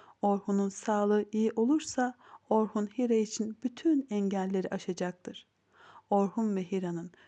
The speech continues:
düğünlerinin olmaması ancak Orhun'un sağlık problemi nedeniyle ertelenebilir. Senaryo maalesef sıkıcı bir hal almaya başladı. Sürekli olarak Orhun'un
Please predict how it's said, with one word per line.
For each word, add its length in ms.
düğünlerinin 600
olmaması 720
ancak 480
Orhun'un 520
sağlık 560
problemi 420
nedeniyle 600
ertelenebilir. 880
Senaryo 600
maalesef 640
sıkıcı 400
bir 120
hal 340
almaya 360
başladı. 440
Sürekli 520
olarak 520
Orhun'un 480